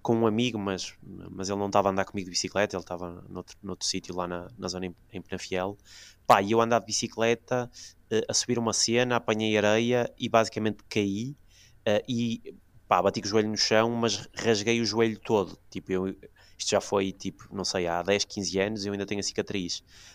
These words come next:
Pá, e na altura, pá, chorei imenso, fui para o banho, meter também betadine,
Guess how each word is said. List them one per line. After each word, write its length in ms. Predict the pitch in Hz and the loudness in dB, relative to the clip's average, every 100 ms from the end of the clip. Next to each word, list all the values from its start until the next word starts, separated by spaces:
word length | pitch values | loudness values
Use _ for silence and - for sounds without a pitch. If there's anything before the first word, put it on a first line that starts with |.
| _ | _
Pá, 120 | 101 | 4
e 40 | |
na 80 | 104 | 8
altura, 720 | 113 - 123 131 131 131 123 - - _ | 6 6 2 4 4 4 2 -6 -20 _
pá, 100 | 90 | -4
chorei 220 | - 101 | -2 -2
imenso, 640 | 107 156 160 - 110 104 98 | 2 4 4 0 -2 -2 -4
fui 100 | 101 | -2
para 140 | 98 | 0
o 20 | 92 | 6
banho, 640 | 120 131 127 120 117 110 | 6 6 2 -2 -4 -4
meter 260 | 104 104 | -6 -6
também 240 | - 98 95 | -2 -2 2
betadine, 500 | 95 101 92 98 | 2 0 -2 -4